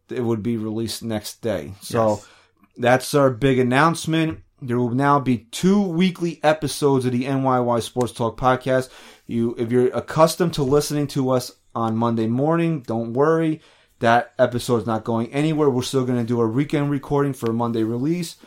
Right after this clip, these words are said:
Speaker 1: and then we will sit down and figure out when our schedules best mesh so we can get a second episode out either Wednesday or Thursday as well. So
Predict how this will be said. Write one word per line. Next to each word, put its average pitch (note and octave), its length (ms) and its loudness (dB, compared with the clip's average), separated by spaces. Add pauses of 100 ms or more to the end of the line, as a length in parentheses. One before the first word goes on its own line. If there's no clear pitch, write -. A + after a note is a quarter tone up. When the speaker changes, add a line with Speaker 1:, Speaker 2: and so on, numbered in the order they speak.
(340)
Speaker 1:
and A#2 240 -2
then B2+ 280 0
we B2 120 2
will A#2 140 -4
sit - 260 -6
down C3 280 0
and G#2+ 80 -6
figure A#2+ 360 -2
out A2+ 160 0
when A2+ 160 -4
our G#2+ 60 -4
schedules G#2+ 540 -6
best - 440 -8
mesh D3+ 540 -4 (300)
so A#2+ 180 -4
we A#2 140 0
can A#2 200 -4
get B2 340 0 (140)
a A#2 140 -2
second D3 500 0
episode A#2+ 500 -4
out A2 300 0
either A2 220 -2
Wednesday A2+ 560 -2
or G#2+ 120 -6
Thursday F#2+ 600 -4
as F#2+ 240 -6
well. F#2+ 300 -6
So G2 440 -8